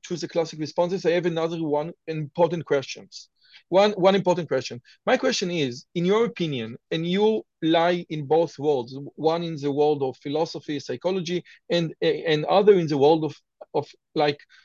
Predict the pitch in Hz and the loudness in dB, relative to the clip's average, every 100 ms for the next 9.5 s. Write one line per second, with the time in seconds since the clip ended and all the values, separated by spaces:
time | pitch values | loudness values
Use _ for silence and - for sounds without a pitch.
0 | _ _ - 123 170 202 - - - _ | _ _ -16 -2 0 0 -4 -20 -20 _
1 | - 180 185 185 160 156 160 190 170 - | 0 4 4 4 -2 2 4 4 0 -6
2 | 160 160 170 160 _ _ _ _ _ 180 | -4 0 0 0 _ _ _ _ _ 2
3 | 190 185 - 170 180 180 180 165 165 156 | 2 2 2 2 4 2 0 -2 -2 -2
4 | 160 175 - - 170 170 160 147 - 180 | 0 -2 -6 -4 0 0 -2 -6 -8 -8
5 | 160 151 160 156 143 135 - 175 165 160 | -6 -6 0 2 2 -4 -4 -2 -2 -4
6 | 156 135 131 180 170 160 139 131 156 147 | -4 -6 -8 -4 0 0 -2 -4 0 0
7 | - 104 - 180 202 - - 160 - _ | -2 -14 -8 -4 -4 -4 -2 -2 -2 _
8 | _ - 254 233 - 127 147 214 208 190 | _ -2 0 0 -4 -6 0 0 0 -4
9 | 190 147 151 117 - | -6 -2 -2 -2 -8